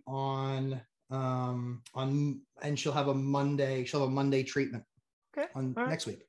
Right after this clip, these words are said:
Speaker 1: Yeah.
Speaker 2: She looks wonderful.
Speaker 1: Not bad, right?
Speaker 2: Yeah, yeah. She's
Speaker 1: It's
Speaker 2: clearly
Speaker 1: amazing
Speaker 2: the
Speaker 1: what
Speaker 2: strongest person on my channel, clearly.
Speaker 1: <laughs> It's amazing what mi-, what a, what a miracle looks like in progress, huh?
Speaker 2: Yeah,
Speaker 1: Yeah, it's pretty
Speaker 2: definitely
Speaker 1: cool.
Speaker 2: a miracle. Definitely a miracle.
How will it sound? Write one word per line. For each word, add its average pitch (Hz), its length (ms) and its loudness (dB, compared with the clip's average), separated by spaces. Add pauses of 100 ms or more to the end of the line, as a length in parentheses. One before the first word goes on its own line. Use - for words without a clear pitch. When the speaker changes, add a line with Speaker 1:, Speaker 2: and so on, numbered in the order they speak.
(100)
Speaker 1:
Yeah. 302 100 -2
Speaker 2:
She 165 180 2
looks - 500 2 (120)
wonderful. 135 760 2 (480)
Speaker 1:
Not 208 160 2
bad, 330 280 6
right? 233 400 6
Speaker 2:
Yeah, 349 640 6
yeah. 294 220 4
She's 185 240 6
Speaker 1:
It's 208 100 10
Speaker 2:
clearly 226 220 12
Speaker 1:
amazing 254 180 10
Speaker 2:
the 214 80 10
Speaker 1:
what 175 80 10
Speaker 2:
strongest 196 440 8
person 190 300 6
on 151 140 6
my 147 160 4
channel, 104 360 -4 (160)
clearly. - 240 4
Speaker 1:
<laughs> 277 480 6 (840)
It's - 100 0
amazing 214 480 6
what 175 220 2 (320)
mi-, 175 280 4
what 170 180 4
a, 147 260 6
what 151 120 2
a 151 60 2
miracle 165 500 2
looks 143 240 -4
like 139 200 0
in 131 120 0
progress, 123 540 0
huh? 127 160 -2 (240)
Speaker 2:
Yeah, 233 160 2
Speaker 1:
Yeah, 269 360 6 (280)
it's 120 80 -6
pretty 131 200 6
Speaker 2:
definitely 135 240 2
Speaker 1:
cool. 120 80 4
Speaker 2:
a - 20 2
miracle. 110 380 -2
Definitely 113 400 -4
a - 20 -4
miracle. 101 380 -8